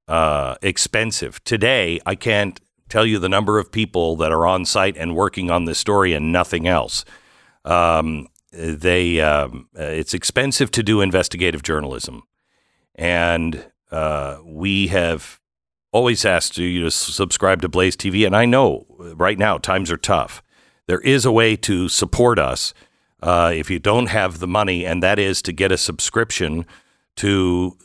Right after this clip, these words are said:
the blaze dot com. And that's the blaze dot com slash truth. The blaze dot com slash truth. That is a three dollar, uh, a month, uh, subscription. It is the entry level, and it, it opens up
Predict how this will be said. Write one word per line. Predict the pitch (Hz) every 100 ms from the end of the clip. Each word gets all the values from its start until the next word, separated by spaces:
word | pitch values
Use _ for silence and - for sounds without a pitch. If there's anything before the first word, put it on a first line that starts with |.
| _
the | 78 98
blaze | 101 107 101 90
dot | - 82 -
com. | 101 90 67 52 57 _ -
And | 80
that's | 90 85 - - - _
the | 76
blaze | 76 92 107 117
dot | - 101 98 -
com | 98 87 82 85 -
slash | - - 98 95 95 92 - - _ _ _
truth. | - 131 95 - - - _ _ _ _ _ _
The | -
blaze | 78 107 127
dot | 135 107
com | 107 98
slash | 90 - 92 82
truth. | - 92 69
That | 92 85
is | 78 -
a | 78
three | - 107 131 135
dollar, | 110 98 92 87 82 - _ _ _ _ -
uh, | 92 85 85
a | 90
month, | 92 90 85 - - _ _ _ -
uh, | 87 82 71
subscription. | - 87 - 104 92 - 98
It | 87
is | 80 -
the | 78 78 78 -
entry | 107 123 120
level, | 110 92 90 101 110
and | 85 87
it, | 90 - _ _
it | 92 92 -
opens | 110 - 113 95
up | 98